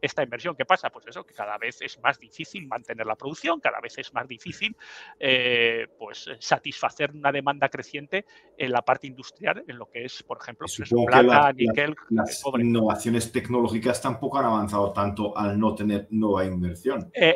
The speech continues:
Speaker 1: exactamente, exactamente,
Speaker 2: Por-,
Speaker 1: porque realmente
Speaker 2: porque, claro,
Speaker 1: lo
Speaker 2: esto
Speaker 1: que, sí, sí, sigue, Greg, por favor, sí, sigue, sigue, que
Speaker 2: No,
Speaker 1: me
Speaker 2: que esto es, esto siempre va,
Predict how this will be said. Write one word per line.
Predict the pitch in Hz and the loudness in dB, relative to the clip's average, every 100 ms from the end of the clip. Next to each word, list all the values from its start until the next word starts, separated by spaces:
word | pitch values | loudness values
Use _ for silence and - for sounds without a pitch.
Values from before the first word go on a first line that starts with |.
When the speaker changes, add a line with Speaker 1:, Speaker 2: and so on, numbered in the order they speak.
| 156 | 4
Speaker 1:
exactamente, | 143 - 135 - 117 165 185 123 113 - | -2 -4 -8 -8 -8 -8 -10 -12 -10 -10
exactamente, | 143 123 156 196 | -10 -8 -6 -6
Speaker 2:
Por-, | 101 98 | -4 -6
Speaker 1:
porque | - 135 | -8 -12
realmente | 147 - 160 | -8 -4 -2
Speaker 2:
porque, | 175 180 | 2 2
claro, | - - | 4 2
Speaker 1:
lo | - | 2
Speaker 2:
esto | - 117 - | 0 -2 -2
Speaker 1:
que, | - - _ _ - | -6 -10 _ _ -14
sí, | 180 | -10
sí, | 180 180 | -10 -12
sigue, | - 180 147 | -10 -8 -6
Greg, | 151 - | -6 -8
por | 139 | -10
favor, | - 135 - | -6 -6 -6
sí, | 170 | -12
sigue, | - 127 | -14 -14
sigue, | - 127 | -16 -2
que | - | 8
Speaker 2:
No, | 131 | 8
Speaker 1:
me | 131 | 8
Speaker 2:
que | 131 | 4
esto | - 139 | 4 2
es, | 110 | 2
esto | 120 - | 0 0
siempre | 123 143 123 135 | 0 0 6 6
va, | 107 113 107 - | 6 6 4 2